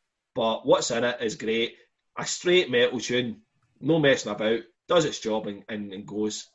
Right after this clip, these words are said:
and that's it. There's, there's probably not much more to say, but, but I'll let Paul add, uh,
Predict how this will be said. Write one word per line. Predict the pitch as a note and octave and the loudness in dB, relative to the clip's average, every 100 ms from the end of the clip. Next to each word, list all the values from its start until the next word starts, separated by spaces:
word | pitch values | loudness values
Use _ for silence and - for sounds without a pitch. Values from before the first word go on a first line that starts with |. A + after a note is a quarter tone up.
| _ _ - | _ _ -16
and | G2+ G#2 | -10 -8
that's | G#2 - | -8 -6
it. | G#2 A2 | -8 -8
There's, | G#2+ - | -10 -10
there's | - - | -14 -10
probably | A#2 A2+ G2+ | -6 -4 -4
not | F#2+ | -6
much | G2 - - | -10 -10 -12
more | - | -14
to | - | -10
say, | G#2+ A2 | -8 -4
but, | A#2 - - _ - | -6 -8 -18 _ -2
but | |
I'll | A#2+ | 4
let | C#3 D3+ | 4 4
Paul | B2 A2+ A2+ | 2 2 4
add, | A#2 | 2
uh, | A2+ | 2